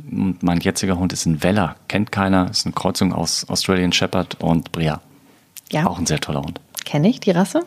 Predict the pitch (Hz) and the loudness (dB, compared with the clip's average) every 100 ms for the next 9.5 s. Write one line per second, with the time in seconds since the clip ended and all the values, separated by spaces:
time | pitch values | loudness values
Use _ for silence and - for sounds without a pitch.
0 | 220 180 170 196 202 208 208 214 - - | -2 -4 -2 -6 -2 0 0 -2 0 -2
1 | - - - 180 147 156 - - 147 90 | -4 -12 -10 -6 -6 -2 0 2 4 2
2 | - - 90 90 104 110 - 101 - 65 | 0 -8 -4 -2 -2 -2 -2 -4 -6 -6
3 | - - - _ _ _ - 190 - - | -10 -18 -20 _ _ _ 2 2 2 -10
4 | _ _ _ _ _ _ - - - - | _ _ _ _ _ _ -14 -12 -6 2
5 | 113 110 - 90 - - _ - - - | 2 2 -4 -4 -6 -8 _ -4 -4 0
6 | 101 101 107 104 98 113 107 - 107 - | 0 2 2 2 0 -2 -2 -4 -4 -4
7 | 131 - _ _ - 90 90 - - - | -6 -10 _ _ 2 2 2 0 0 -2
8 | 104 120 104 101 98 92 90 90 117 113 | 2 4 4 4 2 2 2 2 0 -2
9 | - 113 135 - - | -4 -4 -4 -4 -10